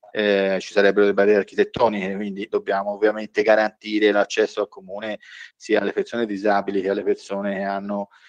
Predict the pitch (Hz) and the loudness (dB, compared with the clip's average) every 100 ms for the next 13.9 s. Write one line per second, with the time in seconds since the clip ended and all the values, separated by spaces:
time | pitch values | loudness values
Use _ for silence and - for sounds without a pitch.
0 | - _ - 104 113 104 120 113 110 107 | -20 _ -6 -2 0 4 4 6 4 4
1 | 104 110 104 107 104 110 107 - - 110 | 0 -4 -4 -4 0 4 4 2 -6 -6
2 | 107 104 104 101 101 92 101 - - 120 | -4 -4 -4 -6 -2 -2 -4 -8 -6 -2
3 | 107 101 - 123 156 170 143 107 - 107 | -2 -4 -2 2 2 4 2 2 0 2
4 | 117 110 113 113 110 113 107 107 113 104 | 2 4 2 4 6 6 4 2 0 0
5 | 98 135 131 113 104 113 107 117 127 113 | 6 6 8 6 4 -2 -4 2 2 2
6 | 110 107 110 110 110 110 110 107 107 107 | -2 0 2 2 2 2 2 2 4 4
7 | 107 104 - - _ 113 113 107 113 104 | 2 0 -6 -20 _ 0 0 2 0 6
8 | 104 120 - 117 107 107 107 107 107 107 | 6 6 2 -6 -4 -2 2 4 4 4
9 | 104 107 107 107 104 110 127 - 110 104 | 2 2 0 0 0 -2 -10 -8 2 4
10 | 104 107 123 - 113 117 123 117 104 - | 4 2 -2 -2 2 2 0 -4 -8 -10
11 | - 107 113 120 107 98 120 127 135 _ | -6 -6 -4 -8 -4 0 4 6 4 _
12 | 139 120 113 107 101 98 - 110 107 92 | 0 4 4 2 -2 -6 -4 -2 -4 -6
13 | _ - 98 - 95 98 - 85 | _ -8 -8 -4 0 0 0 -2